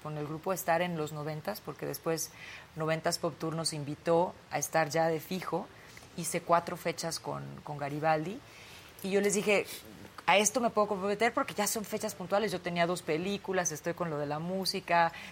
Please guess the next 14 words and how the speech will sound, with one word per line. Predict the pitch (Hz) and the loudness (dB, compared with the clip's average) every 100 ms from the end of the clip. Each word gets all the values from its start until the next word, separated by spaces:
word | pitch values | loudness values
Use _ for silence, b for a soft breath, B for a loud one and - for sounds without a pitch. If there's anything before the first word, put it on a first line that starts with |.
| - | -6
viene | 165 170 170 | 0 0 2
un | 170 | 0
musical | 165 - 151 151 151 | -2 -4 -4 -4 -4
que | 160 | -4
estoy | - 147 | -6 -6
por | 156 147 | -4 -4
hacer | - 160 151 151 | -2 -4 -4 -2
ya, | 151 147 147 | 0 0 -2
que | - - | -8 -10
se | 139 | -6
llama | 143 151 147 139 135 - | -6 -2 -2 -2 -4 -6
Grandiosas | 147 143 143 151 165 151 | -6 -4 -4 -6 -6 -8
el | 139 | -10
musical. | 131 139 175 190 | -10 -4 4 4